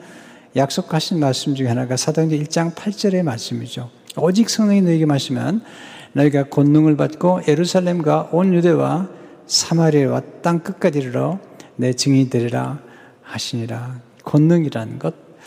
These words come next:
헬라어로 두나미스인데 이 말에서 다이너마이트라는 단어가 나왔죠. 굉장한 능력이죠. 이 능력이, 예, 주어졌을 때에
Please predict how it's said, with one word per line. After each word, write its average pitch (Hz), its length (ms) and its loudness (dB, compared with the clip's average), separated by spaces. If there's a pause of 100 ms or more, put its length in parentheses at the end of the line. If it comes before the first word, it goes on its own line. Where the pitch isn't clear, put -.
(380)
헬라어로 135 440 0
두나미스인데 143 1040 0 (440)
이 131 100 -2
말에서 135 440 0
다이너마이트라는 127 1500 -2
단어가 120 360 -6
나왔죠. 117 540 -10 (340)
굉장한 165 480 2
능력이죠. 131 840 -4
이 151 100 -2
능력이, 151 720 2 (540)
예, 120 80 -4
주어졌을 120 600 -2
때에 156 440 -2